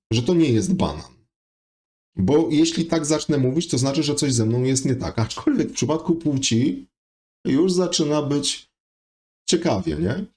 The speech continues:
No ale wróćmy do, do świata fizycznego. Ym, taki Immanuel Kant, kiedy wychodził z domu, zawsze wychodził przez te same otwory, prawda? Przez drzwi.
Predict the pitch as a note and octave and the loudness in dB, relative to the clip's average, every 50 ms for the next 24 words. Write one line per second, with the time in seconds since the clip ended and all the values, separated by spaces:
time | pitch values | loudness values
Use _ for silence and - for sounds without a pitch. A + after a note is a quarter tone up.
0 | _ _ _ _ _ _ _ - B2+ E3 - F#3+ F#3 F#3+ F3+ F3+ G#3+ A3 - F#3 | _ _ _ _ _ _ _ -2 -2 0 2 2 2 2 2 2 0 0 2 2
1 | D#3+ C#3 C#3+ D3 C#3 C3+ C3+ C3+ - D3+ D3 - C#3 - D#3 C3+ C3+ C3+ - D3 | 2 2 2 2 0 0 0 0 0 0 0 0 0 0 0 0 0 0 0 0
2 | D#3+ D#3 E3 E3+ F3 F#3+ - _ _ _ _ _ _ _ _ _ _ _ _ _ | 2 2 2 0 -2 -4 -10 _ _ _ _ _ _ _ _ _ _ _ _ _
3 | _ _ - B2 B2+ C3+ C3+ C3+ C3+ C3+ - - - - _ _ - - A2+ - | _ _ 0 2 2 2 2 2 2 2 0 -2 -6 -12 _ _ -4 -4 -4 -6
4 | - _ _ _ _ F#3 F3+ - F#3+ F#3+ F#3 E3 E3+ F#3 G3 G3+ G3+ G3+ G3 F3+ | -10 _ _ _ _ -2 0 0 0 0 2 2 2 2 2 2 2 2 2 2
5 | F#3 F3+ F3+ F#3 F#3 - E3+ D#3+ E3 D#3+ D3 - F3+ E3 E3+ F3 D#3 D3 D#3+ E3 | 2 0 0 0 0 -2 0 0 0 0 2 0 0 2 2 0 0 2 2 2
6 | E3+ F#3+ F#3+ F#3 F#3+ F#3+ - G3+ G3 G3 F#3+ - G3 G3 A3 A3 G#3+ - A3+ G#3+ | 2 2 2 0 0 0 -2 -2 -2 -2 -2 -2 -2 0 0 0 0 0 -2 -2
7 | - - - - B3 B3 C4 C4+ D#4+ E4 - - F4+ F4 D#4+ - - A#2 - G#2+ | 0 -2 -2 -2 -2 -2 -2 -2 -2 -2 -2 0 0 2 2 2 0 0 0 -2
8 | G2+ G#2+ - F#3 - - - D#4 C#4 B3+ A#3 B3+ D4+ F4 D#4 A#3+ C#3+ A2 F3 D#3+ | -2 -2 -2 -4 -4 -2 0 0 0 0 0 2 2 4 4 2 2 0 -2 -4
9 | - | -6